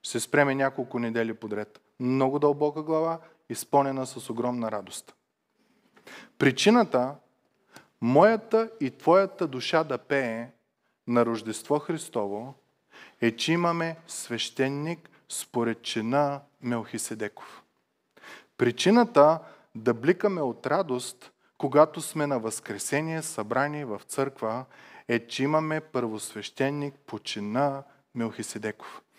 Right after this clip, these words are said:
Причината, когато взимаме Господна трапеза, да сме изпълнени с надежда и с радост и с милост и с утеха, е, че имаме свещеник според чина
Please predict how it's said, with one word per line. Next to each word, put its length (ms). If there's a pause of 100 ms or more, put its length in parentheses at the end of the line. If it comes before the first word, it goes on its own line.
(300)
Причината, 760
когато 380
взимаме 400
Господна 600
трапеза, 540 (360)
да 120
сме 200
изпълнени 600
с 280
надежда 680 (460)
и 60
с 380
радост 460 (260)
и 80
с 340
милост 500 (260)
и 60
с 300
утеха, 380
е, 160
че 180
имаме 320
свещеник 920 (280)
според 520
чина 600